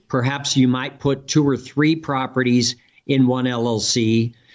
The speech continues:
but you wouldn't put ten properties into one L L C, because if you got sued by a tenant over one property, they could bring a lawsuit against that L L C that held ten properties, and they could get the equity in all ten properties.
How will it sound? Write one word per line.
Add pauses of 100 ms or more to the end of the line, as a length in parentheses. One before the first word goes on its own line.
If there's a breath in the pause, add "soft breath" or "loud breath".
(120)
but
you
wouldn't
put
ten
properties
into
one
L
L
C,
because (440 soft breath)
if
you
got
sued
by
a
tenant
over
one
property, (460 soft breath)
they
could
bring
a
lawsuit
against
that
L
L
C
that
held
ten
properties,
and
they
could
get
the
equity
in
all
ten
properties.